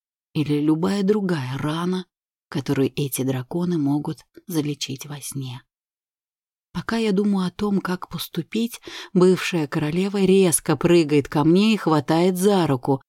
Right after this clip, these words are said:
отмеченную божественной меткой. Вскрикиваю и взмахиваю кистью.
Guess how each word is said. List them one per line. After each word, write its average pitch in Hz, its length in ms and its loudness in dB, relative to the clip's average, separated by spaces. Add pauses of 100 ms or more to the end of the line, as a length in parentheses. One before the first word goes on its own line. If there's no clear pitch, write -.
(140)
отмеченную 180 840 4
божественной 160 800 2
меткой. 139 640 0 (580)
Вскрикиваю 208 960 0 (240)
и 196 120 4
взмахиваю 160 840 2
кистью. 131 720 -10